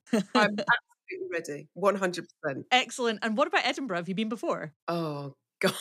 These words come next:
Speaker 2: I have a story. Probably
Speaker 1: Excellent.
Speaker 2: not for now, but yes.
Speaker 1: <laughs>
Speaker 2: It was a girls' trip and there was rum involved on a train at eight thirty in the morning. That's all I'm
Speaker 1: Oof.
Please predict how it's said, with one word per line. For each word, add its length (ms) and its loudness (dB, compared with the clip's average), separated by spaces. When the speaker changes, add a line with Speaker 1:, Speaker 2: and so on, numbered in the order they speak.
Speaker 2:
I 120 2
have 140 2
a 60 -2
story. 480 0
Probably 160 4
Speaker 1:
Excellent. 60 4
Speaker 2:
not 140 6
for 100 2
now, 380 6
but 180 4
yes. 220 6
Speaker 1:
<laughs> 100 -12
Speaker 2:
It 680 4
was 120 0
a 40 4
girls' 380 4
trip 400 4
and 180 2
there 160 6
was 180 0
rum 300 4
involved 560 -2
on 80 0
a 60 2
train 400 0
at 60 -2
eight 200 -2
thirty 320 -2
in 80 -2
the 60 -2
morning. 500 -4
That's 240 2
all 160 2
I'm 100 0
Speaker 1:
Oof. 40 -4